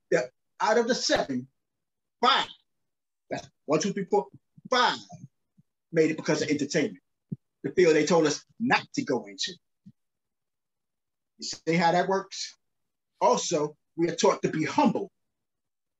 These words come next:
We, we don't, we don't shout out accolades and stuff like that. We told to be quiet, be humble about it.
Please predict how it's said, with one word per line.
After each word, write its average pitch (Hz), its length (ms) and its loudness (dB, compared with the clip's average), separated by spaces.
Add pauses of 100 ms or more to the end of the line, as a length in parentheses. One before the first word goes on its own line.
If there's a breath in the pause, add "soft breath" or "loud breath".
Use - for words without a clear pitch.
(260)
We, 190 320 4
we 175 100 0
don't, 190 240 2 (240)
we 185 80 0
don't 208 180 4
shout 254 300 2
out 165 160 0
accolades 139 600 -4
and 120 80 -10
stuff - 320 -4
like 139 220 -4
that. 127 200 -6 (100)
We - 160 -2
told 170 220 2
to 165 40 -6
be 151 160 -2
quiet, 175 420 0 (380)
be 214 100 -2
humble 208 360 2
about 151 340 -2
it. - 100 -18